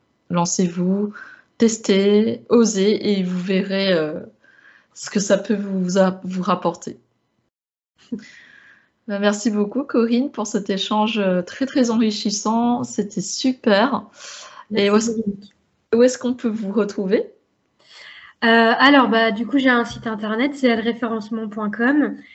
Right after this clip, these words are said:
Speaker 2: et, euh, je suis sur LinkedIn, euh, avec, euh, Corinne Leclerc, et une page aussi, c'est le référencement, qui a été créée, euh, en fin d'année dernière.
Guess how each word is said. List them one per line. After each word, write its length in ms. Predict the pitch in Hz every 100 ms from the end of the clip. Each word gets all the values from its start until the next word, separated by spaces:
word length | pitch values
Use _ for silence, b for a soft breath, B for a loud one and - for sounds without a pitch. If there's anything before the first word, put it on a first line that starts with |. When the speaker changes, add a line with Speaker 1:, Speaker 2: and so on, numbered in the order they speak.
| B B -
Speaker 2:
et, 280 | 240 254 269
euh, 260 | 233 214 214
je 100 | 220
suis 200 | 208 247
sur 180 | 254 226
LinkedIn, 520 | 220 214 208 247 254
euh, 300 | 214 208 202
avec, 300 | 202 214 226
euh, 300 | 202 196 190
Corinne 380 | 190 233 233 226
Leclerc, 600 | 220 220 226 269 240 -
et 240 | 220 233 240
une 240 | 233 220
page 260 | 214 247 233
aussi, 240 | 220 -
c'est 180 | 254 233
le 80 | 214
référencement, 600 | 208 208 208 208 220 226
qui 200 | 226 214
a 40 |
été 200 | 202 214
créée, 440 | 208 - 214 220 208
euh, 320 | 185 185 185 185
en 60 |
fin 180 | - 214
d'année 240 | 214 208 202
dernière. 420 | 185 185 214